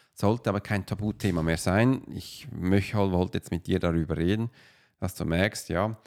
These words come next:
da gibt's einen Weg, da gibt's eine Lösung, du kannst da was machen. Das hilft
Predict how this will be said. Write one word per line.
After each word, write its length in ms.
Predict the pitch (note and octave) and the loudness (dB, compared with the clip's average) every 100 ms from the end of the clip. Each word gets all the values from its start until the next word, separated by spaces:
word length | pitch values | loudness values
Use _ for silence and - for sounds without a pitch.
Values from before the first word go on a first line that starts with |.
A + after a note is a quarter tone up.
| _ _ | _ _
da 100 | E2+ | -8
gibt's 340 | D#2+ B2 - C3+ | 0 0 0 -2
einen 160 | B2 | 0
Weg, 300 | A#2 A#2 - _ | 2 0 -4 _
da 120 | - | -8
gibt's 340 | D2+ G#2 A#2 - | -2 -2 -4 -2
eine 160 | G#2+ | 2
Lösung, 480 | G2 F#2+ F#2+ F#2+ F2+ - _ | 4 2 0 -2 -6 -12 _
du 80 | - | -16
kannst 460 | - E2+ F#2 - | -4 -4 -4 -6
da 120 | F2+ D#2+ | -6 -4
was 200 | D#2+ F#2+ | -6 0
machen. 380 | G#2+ - B2 B2 _ _ | 0 0 -8 -8 _ _
Das 200 | G2 - | -10 0
hilft 680 | G2+ G#2+ C#3 F#3 - - | 2 4 4 2 -4 -18